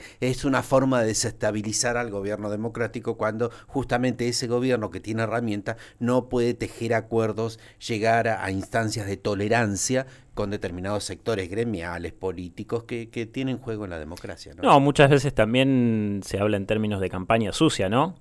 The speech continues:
Speaker 2: Eh, hay, hay hechos que hay que relativizarlos en función de si el daño económico, por ejemplo, de una estafa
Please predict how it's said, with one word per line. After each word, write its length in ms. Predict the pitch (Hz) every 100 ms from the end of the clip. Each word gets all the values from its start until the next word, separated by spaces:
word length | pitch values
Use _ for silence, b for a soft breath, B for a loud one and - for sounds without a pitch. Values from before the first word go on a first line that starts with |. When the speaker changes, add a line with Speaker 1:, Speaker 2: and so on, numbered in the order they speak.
| - -
Speaker 2:
Eh, 680 | 101 101 90 82 82 82 -
hay, 340 | - 101 110 120
hay 400 | 113 120 127 135
hechos 340 | 143 143 135
que 100 | -
hay 120 | 123 123
que 160 | 127
relativizarlos 1200 | 117 117 117 113 - 113 113 - 139 139 139 123
en 140 | 107 104
función 480 | 101 107 - 127
de 120 | 127 113
si 160 | -
el 140 | 101 104
daño 340 | 117 120 117
económico, 680 | 107 113 123 120 104 101 90
por 120 | 98
ejemplo, 440 | 101 110 104 104
de 60 | 104
una 100 | 107
estafa 560 | - 123 123 - 131